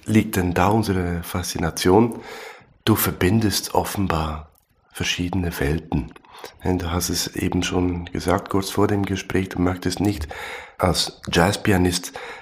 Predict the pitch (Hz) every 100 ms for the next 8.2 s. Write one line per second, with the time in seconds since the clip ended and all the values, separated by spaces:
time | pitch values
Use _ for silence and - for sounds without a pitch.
0 | - 95 - - 87 92 - 95 - -
1 | - 78 87 90 104 85 - 98 92 87
2 | 85 - - 92 107 110 90 - 92 87
3 | - 90 95 87 85 87 92 - - 92
4 | 87 87 78 - 98 - 85 82 101 -
5 | - - - - - - 98 95 90 -
6 | 90 101 107 110 110 95 98 117 117 98
7 | 101 92 98 - 98 80 95 - - 90
8 | 90